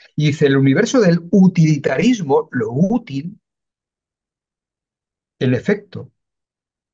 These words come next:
un martillo vale más que una sinfonía, un cuchillo más que una poesía, una llave inglesa más que un cuadro". Es doloroso ver a hombres y mujeres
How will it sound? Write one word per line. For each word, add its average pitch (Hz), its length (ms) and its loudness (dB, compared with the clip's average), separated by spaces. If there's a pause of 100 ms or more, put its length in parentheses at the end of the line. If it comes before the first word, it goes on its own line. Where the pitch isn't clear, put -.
(320)
un 226 220 4
martillo 214 580 2
vale 202 220 0
más 220 280 -2
que 196 160 -2
una 214 240 -2
sinfonía, 175 800 -6 (240)
un 233 200 2
cuchillo 247 500 -2
más 220 300 -6
que 185 120 -8
una 185 200 -6
poesía, 170 640 -10 (200)
una 202 260 0
llave 190 260 0
inglesa 190 480 -4
más 208 340 -6
que 196 140 -8
un 190 80 -6
cuadro". 160 480 -12 (1700)
Es 170 280 -4 (100)
doloroso 123 680 -10
ver 139 440 -4
a 113 80 -8
hombres 135 480 -6
y 143 40 -8
mujeres 127 600 -12